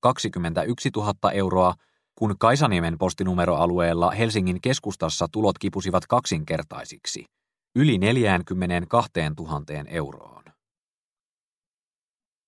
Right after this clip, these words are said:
Jos tarkastelemme matkaa maantieteellisten kilometrien sijaan sosiaalisilla etäisyyksillä, sekä Turun että Tampereen hyvätuloisimmat alueet ovat huomattavasti lähempänä Kaisaniemeä kuin Kontula.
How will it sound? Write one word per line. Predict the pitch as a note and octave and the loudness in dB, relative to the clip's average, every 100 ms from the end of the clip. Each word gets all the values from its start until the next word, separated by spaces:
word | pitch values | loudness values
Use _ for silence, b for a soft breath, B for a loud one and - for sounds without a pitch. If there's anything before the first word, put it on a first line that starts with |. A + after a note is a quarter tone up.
| _ - | _ 0
Jos | C3 D#3 | 2 4
tarkastelemme | D#3 D#3 D#3 - A2+ G2+ | 2 4 2 2 2 2
matkaa | G#2 A#2 - G2 | 2 0 2 2
maantieteellisten | F#2+ C3 C#3 G#2 E2+ F2+ E2 D#2+ F2+ E2 | 4 2 2 0 0 2 0 0 -2 -2
kilometrien | G2+ G2 F2 F#2 F2 | 0 2 0 0 -2
sijaan | E2 F#2 E2+ E2+ - | 0 2 2 2 -2
sosiaalisilla | - C3+ D3 F#2 D#2 D#2+ E2+ E2 D#2+ | -4 0 2 4 4 0 -2 -2 -2
etäisyyksillä, | A2 F2+ D#2+ D#2+ D#2+ - D#2+ D#2 D#2 - _ _ _ - | 0 2 2 -2 -6 -6 -4 0 0 -2 _ _ _ -6
sekä | - - F2+ | -4 0 0
Turun | B2 C#3+ C#3 | 2 2 4
että | A2 A2 A2+ | 2 0 2
Tampereen | C3+ C3+ B2 F#2 F2 F#2+ | 2 2 2 2 2 2
hyvätuloisimmat | A#2+ B2+ G#2 F#2 F2+ F2 E2 | 2 2 2 0 2 0 0
alueet | G2+ G#2+ F#2 E2 D#2 - _ _ _ | 2 2 2 2 0 -2 _ _ _
ovat | A2 G2+ G2+ - | 2 4 2 2
huomattavasti | C#3+ A#2 - E2+ E2 G#2+ G#2 | 2 2 0 0 0 0 0
lähempänä | B2+ A2+ F2 F2 E2 | 2 2 2 0 2
Kaisaniemeä | A#2 G2+ E2 D2+ D2+ D#2+ | 2 2 -2 -4 -2 -4
kuin | D#2+ F#2+ F#2+ | -4 -6 -4
Kontula. | D#2+ C#2+ - - G1+ | -8 -8 -16 -18 -18